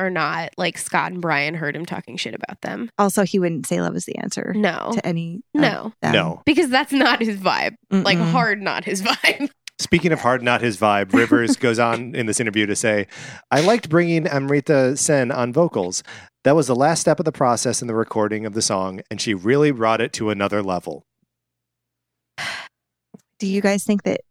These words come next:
Speaker 2: she really brought it to another level?
Speaker 3: I think she brought it to a different level.
Speaker 2: Mm-hmm.
Speaker 1: Yeah.
Speaker 3: I, <laughs>
Speaker 1: It's
Speaker 3: which I guess is what another level means.
Speaker 1: I, yeah. I would not say it was a higher level.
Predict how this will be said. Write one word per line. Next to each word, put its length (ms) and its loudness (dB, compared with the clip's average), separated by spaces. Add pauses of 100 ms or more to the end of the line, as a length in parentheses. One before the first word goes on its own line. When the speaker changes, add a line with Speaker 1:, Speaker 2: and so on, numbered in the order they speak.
Speaker 2:
she 160 0
really 200 0
brought 220 0
it 120 -2
to 100 0
another 280 0
level? 360 0 (300)
Speaker 3:
I 100 -4
think 220 0
she 100 0
brought 260 4
it 100 -4
to 140 0
a 60 2
different 380 0
level. 320 2
Speaker 2:
Mm-hmm. 540 2 (480)
Speaker 1:
Yeah. 260 2 (100)
Speaker 3:
I, 320 2 (120)
<laughs> 180 -6
Speaker 1:
It's 80 6
Speaker 3:
which 120 6
I 100 6
guess 240 4
is 120 2
what 180 4
another 300 4
level 260 4
means. 320 2
Speaker 1:
I, 240 4 (120)
yeah. 600 2 (520)
I 100 4
would 260 0
not 280 2
say 200 0
it 80 -6
was 140 -6
a 80 -2
higher 380 2
level. 420 0